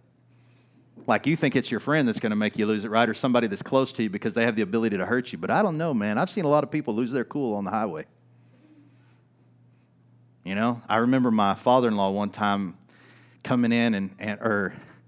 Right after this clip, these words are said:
he coming in and he was telling this story, and it was a story of repentance, and he really felt bad. This guy had cut him off while he was a truck driver, and he said, uh, uh, it was,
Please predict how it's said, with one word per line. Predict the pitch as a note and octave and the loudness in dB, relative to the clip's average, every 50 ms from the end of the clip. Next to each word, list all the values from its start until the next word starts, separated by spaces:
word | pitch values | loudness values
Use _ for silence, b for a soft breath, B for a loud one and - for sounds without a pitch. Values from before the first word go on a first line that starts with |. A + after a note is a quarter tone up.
| _ | _
he | - B2 | -6 -6
coming | A2 - C#3+ B2 A#2+ A#2+ | -4 0 0 2 2 2
in | A#2 A2+ | 2 2
and | A2 G#2+ | 2 0
he | A2 | 0
was | A2 G#2 - | -2 -4 -2
telling | - B2 A#2+ A#2 A2 | -2 0 0 0 0
this | G#2+ G2 - | -2 -4 -6
story, | - - C#3 C#3+ A#2+ A2 G2+ - | -4 -2 0 0 0 0 -2 -4
and | A2 G#2+ | -4 -2
it | A2+ | -2
was | A2 G#2+ F#2+ | -2 -2 -4
a | G2+ | -8
story | - - - E3 E3 C3+ | -8 -6 -4 -2 0 -2
of | G2 F2 | -2 -2
repentance, | F2+ - - - - B2 A2 E2+ D2 - - - - _ _ - | -6 -10 -8 -6 -4 -2 -2 -4 -6 -10 -20 -20 -20 _ _ -10
and | G2+ G#2 | -6 -2
he | |
really | A#2 C#3 C3+ B2+ | -2 0 0 -2
felt | B2 - B2 G#2 F2+ | 0 0 -2 -2 -2
bad. | F#2 G#2 G#2 F#2+ F2 E2+ E2 B B B B B B B | -2 -2 0 0 0 -2 -6 B B B B B B B
This | B A#2+ - - | B -4 -4 0
guy | - A#2+ A#2 A#2+ | 0 2 2 2
had | A2+ - | 2 0
cut | - - C3 B2 | 0 0 2 2
him | B2 A2+ | 2 2
off | A2 A2 A2 - - | 2 0 0 -2 -2
while | G#2 G#2 | -2 0
he | G#2 | 0
was | G2+ F#2+ | -2 -4
a | F#2 F#2+ | -8 -10
truck | - - A#2+ A2+ F#2+ | -6 -6 -6 -6 -4
driver, | G#2+ G2 G2 G2 F#2+ | -2 -2 -2 0 -2
and | F#2+ | -4
he | G2 G#2+ G2+ | -6 -6 -6
said, | - - A#2 G#2+ G2+ F2+ D#2+ - _ - | -4 -2 -2 -2 -2 -4 -8 -14 _ -6
uh, | G2+ G2 F#2+ F#2+ F#2 - | -4 -2 -2 -4 -4 -4
uh, | G2+ F#2 F2+ G2 - | -2 -2 -2 -2 -4
it | G#2+ | -2
was, | A#2 C#3+ D3+ D3 | 0 0 0 -2